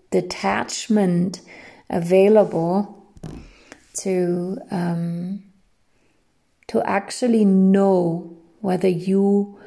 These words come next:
uh, your service right now is needed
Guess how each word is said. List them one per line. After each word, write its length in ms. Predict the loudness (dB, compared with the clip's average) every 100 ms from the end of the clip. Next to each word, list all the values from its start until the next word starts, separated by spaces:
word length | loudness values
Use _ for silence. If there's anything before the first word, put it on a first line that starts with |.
| -20 -20 _ -10
uh, 240 | -8 -4
your 200 | -2 0
service 960 | 0 -2 -2 0 0 -2 -4 -10 -14 -20 -16 -6
right 300 | -2 -2 0
now 380 | 0 2 0 0
is 280 | -4 -4
needed 680 | -2 2 4 4 4 2 -2